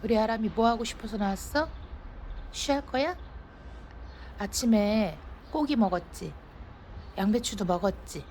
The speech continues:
아람아, 또 뭐 줘야 돼? 바나나 줘야 돼? 좀 이따가 먹으면 안 될까? 돼지는 어딨어, 돼지?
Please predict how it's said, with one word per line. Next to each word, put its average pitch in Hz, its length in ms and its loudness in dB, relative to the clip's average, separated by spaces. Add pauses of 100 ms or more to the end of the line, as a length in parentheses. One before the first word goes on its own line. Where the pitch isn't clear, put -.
(1200)
아람아, 185 320 -2 (520)
또 269 100 4
뭐 196 180 6
줘야 185 320 2
돼? 302 160 0 (200)
바나나 190 360 0
줘야 190 280 0
돼? 349 200 0 (1600)
좀 233 160 4
이따가 233 320 4
먹으면 196 340 2
안 175 140 -2
될까? 202 320 -4 (1700)
돼지는 220 480 6
어딨어, 185 440 -2
돼지? 214 580 0